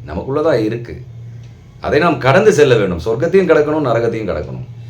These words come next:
இந்த உலக வாழ்க்கையில அதை கடக்கும் பொழுதுதான் நமக்கு முக்தி. நம்மளுடைய எண்ணங்கள், நம்ம, நம்மளை சதா சர்வகாலமும் தொல்லை பண்ணிட்டு இருக்கிற எண்ணங்கள்ல இருந்து நம்ம வெளியே வரணும். கவலை, ஏதோ ஒரு பிரச்சனை, இவன் அதை சொல்றான், அவன் இதை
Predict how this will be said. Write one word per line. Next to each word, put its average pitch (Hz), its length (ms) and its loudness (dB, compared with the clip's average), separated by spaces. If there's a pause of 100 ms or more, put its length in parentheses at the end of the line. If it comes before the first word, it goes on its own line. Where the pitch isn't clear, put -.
(160)
இந்த 90 200 -4
உலக 120 240 2
வாழ்க்கையில 113 340 2
அதை 87 160 0
கடக்கும் 107 360 -4
பொழுதுதான் 92 500 -4 (120)
நமக்கு 76 340 -10
முக்தி. 87 500 -10 (720)
நம்மளுடைய 95 380 0
எண்ணங்கள், 131 500 2
நம்ம, 98 300 -2 (340)
நம்மளை 98 320 2
சதா 110 400 2
சர்வகாலமும் 139 560 2
தொல்லை 135 260 2
பண்ணிட்டு 127 380 0
இருக்கிற 110 340 -2
எண்ணங்கள்ல 156 680 4
இருந்து 131 200 2
நம்ம 101 160 -2
வெளியே 87 260 -4
வரணும். - 400 -10 (1120)
கவலை, 120 320 4 (520)
ஏதோ 110 180 2
ஒரு 127 180 2
பிரச்சனை, 98 340 -2 (640)
இவன் 101 200 -2
அதை 101 240 2
சொல்றான், 95 320 0
அவன் 95 180 -4
இதை 113 180 0